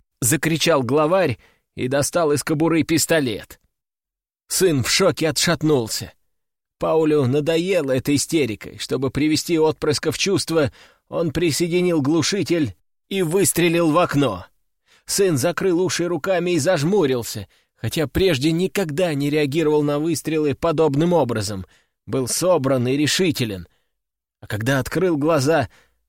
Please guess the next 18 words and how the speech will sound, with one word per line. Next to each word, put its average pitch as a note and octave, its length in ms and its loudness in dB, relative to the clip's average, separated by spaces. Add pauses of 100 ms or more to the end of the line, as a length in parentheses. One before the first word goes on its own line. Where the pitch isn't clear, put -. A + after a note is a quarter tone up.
(220)
заметил, B2+ 580 -4
что C3 300 -2
на B2 120 -2
стекле C#3 440 -4
нет C#3+ 240 -2
ни C#3+ 140 0
царапины. A2+ 800 -2 (800)
Но A#2+ 180 -4
это C3+ 220 -4
его C#3 320 0
не C3 120 0
успокоило. A#2+ 880 -4 (560)
Страх - 480 0
перед D#3 280 0
неведомой C#3+ 600 4
угрозой D3 600 2 (260)
оказался D3+ 680 0
сильнее. C#3 640 0